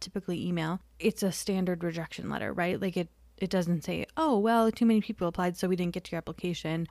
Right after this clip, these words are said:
or, "We need six years, you only have four, sorry." It's one blanket rejection letter, and I understand as a recruiter that's frustrating, as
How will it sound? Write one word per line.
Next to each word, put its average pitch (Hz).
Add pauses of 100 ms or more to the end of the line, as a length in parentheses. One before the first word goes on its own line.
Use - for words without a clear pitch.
or, 170 (140)
"We 214
need 190
six -
years, 185
you 185
only 180
have 170
four, 180
sorry." 170
It's 185
one 180 (160)
blanket 180
rejection 175
letter, 175
and 170
I 175
understand 185 (260)
as 202
a 202
recruiter 214
that's 254
frustrating, 247
as 185